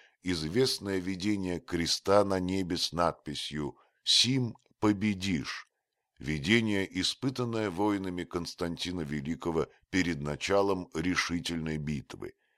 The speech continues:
Массовые религиозные видения случались неоднократно и в позднейшее время, особенно в средние века.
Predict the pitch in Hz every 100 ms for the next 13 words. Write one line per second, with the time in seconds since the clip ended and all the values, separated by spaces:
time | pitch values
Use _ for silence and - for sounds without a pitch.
0 | _ _ _ _ _ _ - 76 87 -
1 | - 71 71 69 71 71 69 82 73 65
2 | 62 60 62 69 92 80 64 - _ -
3 | - 85 107 139 127 - 107 101 95 98
4 | - 113 107 104 98 104 - 104 98 107
5 | 123 71 - 62 62 64 57 52 - _
6 | _ _ - 55 - 107 110 104 95 -
7 | 85 90 85 90 85 82 65 64 58